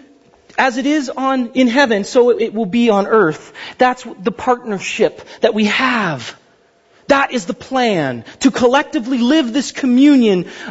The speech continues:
of our God through community, to collectively live this communion of God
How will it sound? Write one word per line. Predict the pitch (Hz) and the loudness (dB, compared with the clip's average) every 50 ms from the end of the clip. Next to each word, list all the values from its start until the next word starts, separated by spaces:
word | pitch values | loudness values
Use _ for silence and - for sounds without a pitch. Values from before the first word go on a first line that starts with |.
| - | -2
of | - 233 196 | -2 0 2
our | 247 233 226 202 | 2 0 0 0
God | - 254 254 233 208 190 175 165 - | 0 0 0 2 2 0 0 -2 -6
through | - 220 202 | -8 -8 -8
community, | 170 - 214 202 190 190 180 156 131 127 117 113 - - - | -6 -4 -4 -2 -2 -2 -2 -2 -4 -4 -8 -10 -14 -14 0
to | - 269 220 | 2 2 2
collectively | - - 269 240 220 220 277 302 294 - - 302 240 262 294 285 | 4 2 0 0 2 0 0 -2 -2 -2 -2 -2 0 0 0 2
live | 254 240 262 285 269 233 185 170 170 - - - - | 2 4 4 6 6 4 4 2 -4 -10 -16 -14 -10
this | 165 151 156 254 269 - - - | -4 0 2 2 2 2 -2 -6
communion | - - 269 277 247 254 269 277 254 226 196 180 156 143 143 143 143 - - _ _ _ _ _ _ _ _ _ _ _ _ _ _ _ _ _ _ | -2 0 2 4 6 6 6 6 6 4 4 2 2 0 -2 -6 -10 -16 -20 _ _ _ _ _ _ _ _ _ _ _ _ _ _ _ _ _ _
of | 208 247 269 214 196 | 0 0 0 -2 -2
God | 180 214 160 135 123 120 113 | -2 -2 -2 -2 -8 -12 -14